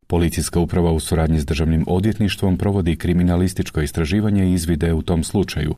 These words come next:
Oni su u ovoj fazi tajni i o tome trenutno se ne može govoriti, kratko je potvrdio glasnogovornik Vukovarsko-srijemske policije Dragoslav Živković.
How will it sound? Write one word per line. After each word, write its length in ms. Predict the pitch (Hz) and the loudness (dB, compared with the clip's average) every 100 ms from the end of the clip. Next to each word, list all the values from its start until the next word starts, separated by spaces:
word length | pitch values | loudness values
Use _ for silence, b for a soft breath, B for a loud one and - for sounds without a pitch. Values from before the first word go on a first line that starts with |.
| - | -2
Oni 200 | 82 85 | 0 0
su 200 | - 90 | 2 2
u 40 | |
ovoj 240 | 90 87 80 | 4 2 2
fazi 340 | 82 80 76 | 0 0 0
tajni 460 | 73 78 85 101 113 | 0 0 2 2 2
i 80 | |
o 60 | 104 | 0
tome 280 | 95 87 92 | 0 0 0
trenutno 560 | 80 80 85 - 90 | 0 2 0 0 -2
se 240 | 82 - 90 | 0 0 2
ne 220 | 85 85 | 4 4
može 320 | 87 80 78 | 2 0 0
govoriti, 520 | 73 78 95 92 90 | 0 2 2 2 0
kratko 340 | 85 90 90 80 | 0 -2 -2 -2
je 60 | |
potvrdio 460 | 76 80 - 90 87 | -2 -2 -2 0 0
glasnogovornik 800 | 76 80 - 78 80 85 82 - | 0 -2 -2 0 0 2 0 0
Vukovarsko-srijemske 1000 | 87 - 71 - - 78 92 80 - - | -2 -2 -4 -4 -4 -2 0 -2 -2 -4
policije 480 | - 98 98 98 85 - | -2 -2 0 -2 -2 -2
Dragoslav 560 | 92 90 82 - 82 | 0 2 0 0 -2
Živković. 680 | 76 78 73 - 76 73 - | 0 -2 -2 -2 -4 -4 -6